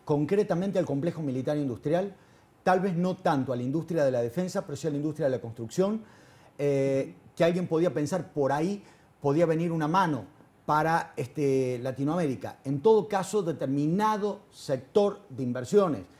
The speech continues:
pero América Latina no le va a convenir ni en lo económico ni en lo político. Va a haber una cerrazón en lo político y va a haber perjuicios en cuanto al aumento de las tasas de interés, repito, por la nueva lógica de endeudamiento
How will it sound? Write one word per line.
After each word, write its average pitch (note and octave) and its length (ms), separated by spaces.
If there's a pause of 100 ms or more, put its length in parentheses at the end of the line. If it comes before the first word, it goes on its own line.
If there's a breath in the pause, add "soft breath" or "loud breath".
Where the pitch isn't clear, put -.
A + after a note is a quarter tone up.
(320 loud breath)
pero C#3+ 160
América F3+ 340
Latina F3+ 380
no F#3+ 300
le A3 80
va F#3+ 120
a F3+ 40
convenir E3 500
ni E3+ 180
en G#3+ 140
lo G3+ 80
económico E3 640
ni F#3+ 220
en F#3 160
lo C3 120
político. A2+ 460
Va B2 100
a C3+ 40
haber E3+ 120
una D#3+ 120
cerrazón C#3 480
en A3+ 80
lo F#3+ 100
político F3+ 560
y D#3+ 80
va D#3+ 100
a - 40
haber F3 220 (380 loud breath)
perjuicios F#3 680 (640)
en D#3+ 180
cuanto E3 280
al C#3+ 60
aumento F3+ 520 (320 loud breath)
de C3+ 200
las A#2+ 120
tasas E3+ 260
de E3+ 60
interés, D#3+ 280
repito, D#3 380
por D3+ 220
la D3 120
nueva D#3 320
lógica D3+ 360
de C3+ 60
endeudamiento C3+ 640